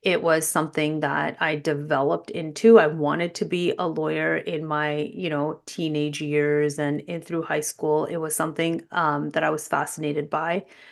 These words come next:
because I really believed that it was something that would allow me to help other people. For some reason, there was something innate within me that always wanted to help people. I liked feeling helpful. I liked feeling of service. Um,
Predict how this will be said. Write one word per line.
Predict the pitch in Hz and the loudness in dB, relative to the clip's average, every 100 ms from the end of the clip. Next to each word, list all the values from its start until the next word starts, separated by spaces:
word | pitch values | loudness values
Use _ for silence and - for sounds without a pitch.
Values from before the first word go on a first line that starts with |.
| _ | _
because | 190 190 175 156 | -2 0 2 4
I | |
really | 156 156 156 151 | 2 2 0 0
believed | 147 147 143 143 - | 0 2 0 -2 -4
that | 147 147 143 - - | -4 -2 -2 -4 -4
it | 170 | -2
was | 151 156 160 165 - _ _ _ _ - | 0 -2 -2 -6 -10 _ _ _ _ -8
something | - 175 185 233 226 | -2 -2 4 6 8
that | 180 156 | 6 4
would | 160 | 2
allow | 156 147 | 2 2
me | 147 143 | 2 0
to | |
help | 135 - 147 - - | -2 0 0 -2 -8
other | 160 151 | -6 -4
people. | 151 - 160 147 147 147 - - - _ | -6 -8 -10 -6 -4 -4 -8 -20 -20 _
For | 185 | -2
some | 170 - 208 196 | 2 4 4 4
reason, | 175 165 165 | 0 0 0
there | 156 | 2
was | 156 151 | 2 0
something | 196 190 214 | 0 4 4
innate | 175 160 147 160 | 4 0 -2 -4
within | 151 156 156 | -4 -4 -2
me | 180 | 0
that | 185 - | 0 0
always | 170 170 190 190 | 0 2 2 0
wanted | 147 151 151 | -2 -2 -4
to | - | -6
help | - 143 143 - - | 0 0 0 -6 -12
people. | - 156 147 147 | -8 -4 0 2
I | 156 | 2
liked | 165 165 214 - - | 4 4 4 2 -2
feeling | 185 165 160 151 - - | 2 4 4 0 -4 0
helpful. | 165 160 - - 165 127 165 - - - | 2 2 0 0 2 2 -4 -8 -12 2
I | 175 185 | 4 6
liked | 175 175 185 - - | 8 6 6 -2 2
feeling | 170 175 139 | 6 6 4
of | - 165 - | 2 0 0
service. | - 156 156 127 - - - | 2 4 4 2 0 -2 0
Um, | 165 147 156 | 2 2 0